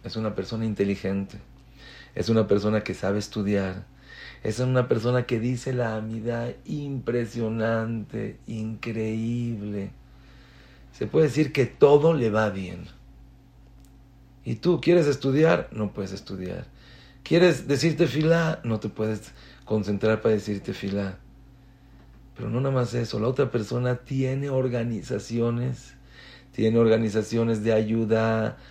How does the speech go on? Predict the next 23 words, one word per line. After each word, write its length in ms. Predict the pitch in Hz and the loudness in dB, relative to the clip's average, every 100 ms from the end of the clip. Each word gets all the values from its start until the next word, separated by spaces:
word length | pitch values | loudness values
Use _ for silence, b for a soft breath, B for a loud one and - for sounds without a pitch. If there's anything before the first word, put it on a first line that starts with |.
| b | b
para 240 | - 107 110 | -2 2 4
la 200 | 110 107 | 2 2
Kalá, 440 | 113 107 104 92 - b b b | 2 2 0 -4 -14 b b b
tiene 200 | - 131 | 2 6
organizaciones 680 | 123 123 120 120 110 123 120 | 8 8 6 2 2 2 4
de 80 | 117 | 6
ayuda 340 | 117 117 120 | 6 6 6
para 180 | 123 120 | 6 2
el 100 | 113 | 2
Hatán, 640 | 110 120 113 - 110 98 95 | -2 -2 -2 0 2 2 0
para 180 | 107 110 | 0 0
la 140 | 117 | -2
gente 400 | - 123 117 131 | -2 -2 2 2
pobre, 640 | - - 123 117 101 98 - B B - | 2 4 8 8 6 0 -2 B B -4
para 560 | 123 135 135 135 127 B - | 2 8 10 8 6 B -6
gente 460 | - 143 143 147 | 4 4 4 0
que 120 | - | 2
necesita 960 | 131 120 120 - 139 135 151 147 147 - | 0 0 -2 -2 0 2 6 6 6 2
de 160 | 113 123 | 4 4
briut, 560 | 123 135 135 120 101 - | 6 4 4 4 0 4
para 260 | 135 147 | 6 8
shidujim. 680 | 143 156 147 135 143 143 107 - b b b b b | 6 2 -2 -4 -2 -4 -4 -10 b b b b b
Es 400 | 123 156 151 - | -2 -2 -2 -10